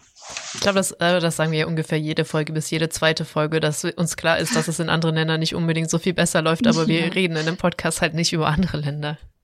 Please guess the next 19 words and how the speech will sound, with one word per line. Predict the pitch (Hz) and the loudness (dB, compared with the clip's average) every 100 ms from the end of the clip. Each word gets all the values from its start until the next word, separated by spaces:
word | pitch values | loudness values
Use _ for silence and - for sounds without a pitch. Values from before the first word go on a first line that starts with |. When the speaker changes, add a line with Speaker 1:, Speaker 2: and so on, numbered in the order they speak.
| _ | _
Speaker 1:
Fertig. | - 160 - 160 - - - - _ | -4 -4 -4 -8 -12 -16 -20 -20 _
Ja. | - 165 156 | -14 -12 -4
Speaker 2:
<laughs> | 240 233 226 | -4 -2 0
Nur | 226 262 | 2 2
manchmal. | 190 165 - 190 - 233 330 | 0 -4 -8 -8 -2 0 2
Speaker 1:
Nur | 330 | 2
manchmal. | 208 196 160 156 156 - - - - - - | 2 0 -4 -6 -6 -14 -12 -8 -8 -8 0
Nur | 220 | 2
wenn | 226 208 | 2 2
wir | 190 | 2
da | 185 | 0
zufällig | - 233 208 208 | -2 -2 0 2
auch | 180 175 | 0 0
was | 147 | -2
von | - 151 | -6 -2
gehört | 151 151 - | -2 -2 -6
haben. | 147 147 _ _ - - _ _ _ _ _ _ | -10 -10 _ _ -20 -20 _ _ _ _ _ _
Speaker 2:
Mhm. | 220 196 202 175 208 226 _ | -6 -4 -6 -6 -10 -14 _
Speaker 1:
Okay. | - - 285 247 | -8 -4 0 0